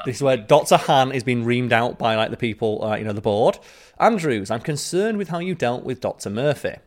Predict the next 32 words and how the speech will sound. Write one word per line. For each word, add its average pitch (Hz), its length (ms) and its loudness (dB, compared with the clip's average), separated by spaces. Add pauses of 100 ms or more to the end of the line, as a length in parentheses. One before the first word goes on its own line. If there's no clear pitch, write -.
(240)
And, 90 440 -10 (220)
like, 104 240 -10
have 120 160 -4
you 156 80 -2
ever 160 180 -2
known 117 240 -2
anyone 104 440 -8
with 120 160 -8
A 92 120 -10
S 90 160 -10
D?" 156 280 -6 (320)
Andrews, 113 540 -6
"Well, 98 220 -8
not 107 240 -2
well. 110 340 -4 (200)
Have 101 200 -6
you?" 165 300 0 (440)
Doctor - 260 -6
Han, 120 280 -4
"Well, 117 160 -4
when 131 140 -4
you 135 40 -6
give 131 160 -4
people 123 200 -4
responsibility 113 640 -6
they 98 120 -6
can't 92 240 -8
handle, 147 340 -4
the 143 80 -4
results 143 300 -4
can 143 160 -6
be 117 380 -4